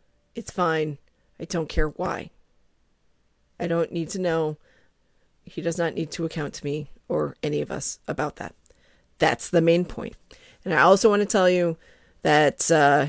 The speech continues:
you know, I, I did see something that was interesting where it was just like, hey, the same people who were, uh, who want to do, like, the, the tweet the Bell's Le-, uh, Bell Let's Talk, or the, they want to talk about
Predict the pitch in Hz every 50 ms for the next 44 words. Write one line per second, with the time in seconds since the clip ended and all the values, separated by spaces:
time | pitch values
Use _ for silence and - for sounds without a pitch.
0 | 170 - _ - 160 147 143 143 139 - - - - 127 - - 185 185 - -
1 | 185 165 - 226 202 - 220 208 196 208 208 202 180 202 202 214 202 - 202 190
2 | 175 - 190 180 175 165 165 139 143 160 - - 170 165 - 180 165 160 - 202
3 | 208 185 170 - 160 165 - 202 190 190 190 190 - 208 196 - 196 190 180 165
4 | - 180 175 170 170 165 160 - - - - - - - - - _ _ - -
5 | 185 180 165 160 - - 165 - 190 180 170 175 175 180 165 160 - - 160 165
6 | 170 165 165 165 160 143 156 151 147 - - 151 143 131 - - 175 170 - -
7 | - - - 220 185 - - 170 156 160 131 - - - - 196 185 185 190 190
8 | 180 - 151 170 170 156 - 170 165 156 139 156 - - 226 240 233 214 214 208
9 | 208 - - - - 208 202 185 139 - - - - - - 170 165 165 160 160
10 | 160 156 - 160 165 156 151 - - - 180 175 170 165 160 190 175 175 180 170
11 | 175 165 -